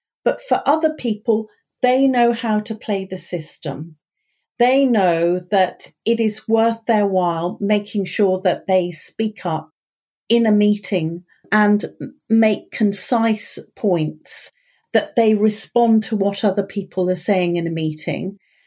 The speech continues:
that they are doing extra things alongside their job. So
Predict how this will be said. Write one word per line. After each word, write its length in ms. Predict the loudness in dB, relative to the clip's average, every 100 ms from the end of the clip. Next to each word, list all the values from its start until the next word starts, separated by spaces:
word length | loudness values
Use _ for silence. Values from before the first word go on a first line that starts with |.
| _ _ -2
that 240 | 0 0
they 160 | 2 2
are 100 | 2
doing 480 | 2 2 2 -2 -8 -6
extra 560 | -6 -6 -10 -6 0 0
things 720 | 2 0 0 -2 -4 -8 -8 0
alongside 880 | 2 4 4 2 -2 -2 -2 0 0
their 180 | 0
job. 380 | 0 0 0 -2
So 320 | -2 0 2